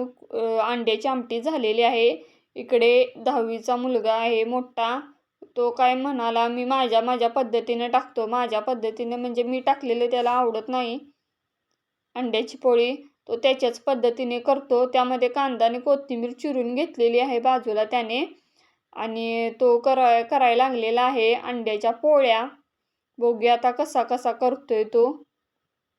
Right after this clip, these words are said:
त्यानं काय केलेलं आहे बघा, तेल त्यामध्ये टाकलेलं आहे, तवा तापवलेला आहे, चपातीचाच तवा आहे, गॅस थोडा मंद करत आहे तो.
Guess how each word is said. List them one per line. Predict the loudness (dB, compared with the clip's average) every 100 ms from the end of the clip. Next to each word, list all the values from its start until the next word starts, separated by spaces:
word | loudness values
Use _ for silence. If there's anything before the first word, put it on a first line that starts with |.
| _ _ _ _ _ _ _ _ _ _ _ _ _ _
त्यानं | -2 0 0
काय | 2 0
केलेलं | 2 0 2 4
आहे | 4 2
बघा, | 0 0 0 -4 -10 -10
तेल | 2 2 4 0
त्यामध्ये | 0 -2 -2 0
टाकलेलं | 0 0 -2 -2 -2
आहे, | 0 0
तवा | 2 2
तापवलेला | 2 -2 -2 -4 -2 0
आहे, | 0
चपातीचाच | -2 -2 -2 -4 -6 -8 -4
तवा | 0 2 2
आहे, | 2 0 -2 -6 _ _ _ _ _ _ _ -6 0
गॅस | 0 0 -4
थोडा | 0 0
मंद | 0 -4 -4
करत | -4 -2 -2 -2
आहे | -2 -2 -2
तो. | 0 0 0 -4